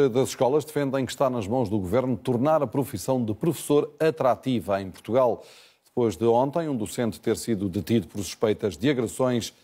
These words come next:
a um aluno durante uma aula, a fenprof vem também questionar a formação do profissional em causa.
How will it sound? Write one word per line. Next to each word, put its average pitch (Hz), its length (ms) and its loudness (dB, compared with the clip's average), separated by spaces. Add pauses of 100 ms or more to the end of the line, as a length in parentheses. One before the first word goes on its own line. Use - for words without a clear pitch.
(160)
a 117 80 0
um 120 120 4
aluno 127 380 0
durante 113 400 -2
uma 98 140 2
aula, 143 340 4 (380)
a 135 60 -12
fenprof 143 580 -2
vem 117 340 -2
também 117 380 0
questionar 113 440 0
a 107 60 2
formação 123 720 0
do 107 140 -2
profissional 107 760 0
em 92 60 -8
causa. 120 480 2